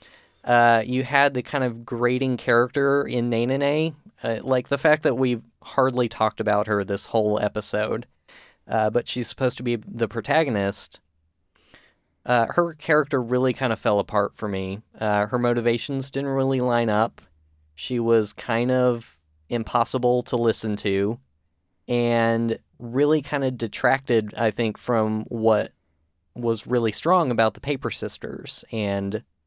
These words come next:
the fact that they're so, like, passionately pursuing Nene for no real apparent reason is, is kind of weird to me. And, like, it's not like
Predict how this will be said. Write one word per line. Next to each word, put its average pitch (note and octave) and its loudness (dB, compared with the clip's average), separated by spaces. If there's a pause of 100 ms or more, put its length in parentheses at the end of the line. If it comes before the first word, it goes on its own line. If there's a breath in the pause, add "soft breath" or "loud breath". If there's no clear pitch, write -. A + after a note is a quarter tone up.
the A#2+ -4
fact C3+ 0
that B2+ 0
they're B2 2
so, B2 4 (120)
like, A2+ 0 (200)
passionately C3 0
pursuing C3 0
Nene C3+ 2
for A#2 -2 (140)
no A2 2
real A#2+ 2
apparent C#3 -2
reason D#3 -2 (380 soft breath)
is, A2 -2 (100)
is A#2+ -8
kind C3 -4
of A#2+ -2
weird C3 0
to D3 -8
me. D3 -4 (360)
And, B2+ -4
like, A#2 0
it's A#2 -2
not B2+ 0
like B2+ 0